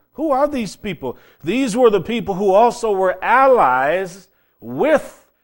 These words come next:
the captains and the elders and the priests. How do you know that? Because they began to accuse Peter. They wanted to let Peter know, "We know that you're with that group that's in there now that was close to that man Jesus." Now here's the thing.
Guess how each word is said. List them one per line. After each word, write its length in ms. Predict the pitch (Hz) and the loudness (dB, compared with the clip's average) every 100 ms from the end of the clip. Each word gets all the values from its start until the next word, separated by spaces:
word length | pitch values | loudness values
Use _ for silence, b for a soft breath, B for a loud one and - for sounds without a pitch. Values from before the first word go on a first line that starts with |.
| - | -12
the 140 | 151 | -10
captains 580 | - 190 165 - 175 151 | -4 -2 -2 -4 -8 -6
and 160 | 170 160 | -6 -6
the 100 | 143 | -2
elders 400 | 165 156 151 131 | -2 -2 -6 -8
and 140 | 147 | -10
the 60 | 135 | -8
priests. 320 | 196 143 - b | -6 -8 -10 b
How 180 | 170 175 | -2 -2
do 80 | 180 | -2
you 80 | 180 | -2
know 240 | 220 226 | 4 4
that? 360 | 175 127 - - | 4 0 -6 -8
Because 300 | 190 196 165 | -2 0 2
they 120 | 196 | 2
began 360 | 185 196 202 | 2 0 -2
to 160 | 185 202 | 2 2
accuse 420 | 175 220 220 202 | 2 -2 -4 -4
Peter. 360 | - 302 247 165 | -4 -2 0 2
They 120 | 180 | 2
wanted 260 | 190 196 185 | 2 0 0
to 60 | |
let 200 | 202 208 | 0 -2
Peter 240 | 226 240 202 | -4 -4 0
know, 180 | 202 | 2
"We 240 | 165 226 247 | 2 0 -2
know 420 | 226 269 311 294 | 2 6 6 6
that 260 | 220 185 - | 2 0 2
you're 120 | 185 | 2
with 280 | 175 202 - | 4 2 0
that 240 | 170 135 | -6 -6
group 360 | 135 175 123 - b b | 0 0 -2 -10 b b
that's 300 | 147 139 - | -10 -8 -6
in 160 | 175 147 | -6 -6
there 180 | 143 | -8
now 340 | 139 147 120 104 b b | -6 -6 -8 -12 b b
that 120 | 170 | -8
was 140 | 131 | -8
close 320 | - 185 165 - | -8 -8 -8 -8
to 120 | 143 | -8
that 220 | 139 113 | -8 -8
man 300 | 127 127 117 | -12 -12 -14
Jesus." 640 | 107 120 95 _ _ - _ _ _ _ _ _ _ _ _ _ _ _ _ _ _ 120 | -16 -18 -18 _ _ -20 _ _ _ _ _ _ _ _ _ _ _ _ _ _ _ -16
Now 80 | |
here's 280 | 127 185 147 | -6 -4 -4
the 80 | 143 | -10
thing. 260 | 160 135 | -10 -12